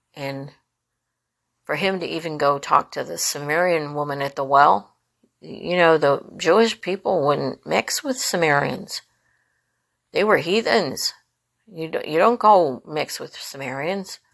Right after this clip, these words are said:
And here Jesus, you know, he went and spoke to the woman at the well, and then she went back and spoke to people, and then, you know, he got a lot of Sumerians interested in what he was. But see,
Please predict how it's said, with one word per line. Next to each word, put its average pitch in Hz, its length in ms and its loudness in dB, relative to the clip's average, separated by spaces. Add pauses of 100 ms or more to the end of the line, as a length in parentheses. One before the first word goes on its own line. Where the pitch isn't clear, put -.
(760)
And 160 100 -12
here 170 160 0
Jesus, 175 640 -6 (380)
you 175 120 -14
know, 165 440 -10 (200)
he 180 140 -8
went 190 200 -2
and 160 120 -8
spoke 220 400 -2
to - 120 -8
the 151 100 -4
woman 151 260 -6
at 147 120 -8
the 147 100 -8
well, 175 280 4
and 143 120 -4
then 147 140 -8
she 175 220 -2
went 196 240 -4
back 139 300 -2
and 143 120 -16
spoke - 360 -10
to - 60 -20
people, 135 420 -10
and 135 100 -8
then, 139 180 -8 (720)
you 185 120 -6
know, 139 240 0 (180)
he - 120 -20
got 160 260 4
a 160 60 0
lot 165 220 8
of 165 80 4
Sumerians 165 880 2
interested 208 600 -2
in 147 160 -6
what 143 140 0
he 143 160 -4
was. 135 480 0 (1040)
But 151 180 4
see, 175 440 -2